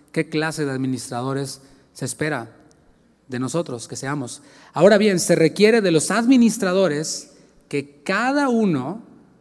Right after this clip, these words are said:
sin excepción, sea hallado fiel".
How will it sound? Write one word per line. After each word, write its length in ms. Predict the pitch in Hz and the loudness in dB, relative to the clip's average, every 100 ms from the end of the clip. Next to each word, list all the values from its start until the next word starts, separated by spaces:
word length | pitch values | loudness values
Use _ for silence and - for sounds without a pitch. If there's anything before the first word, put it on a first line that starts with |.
| _ _ _ | _ _ _
sin 320 | - 170 220 | -10 -2 -2
excepción, 580 | 220 170 - 135 123 131 _ _ _ _ _ _ _ | -2 -6 -6 -8 -8 -14 _ _ _ _ _ _ _
sea 720 | - - 170 185 190 196 - | -12 -6 -4 -4 -6 -10 -14
hallado 720 | - 123 131 139 147 151 156 - _ _ _ _ | -12 -6 -4 -4 -6 -6 -8 -14 _ _ _ _
fiel". 640 | - - 123 117 92 - | -18 -6 -4 -4 -6 -18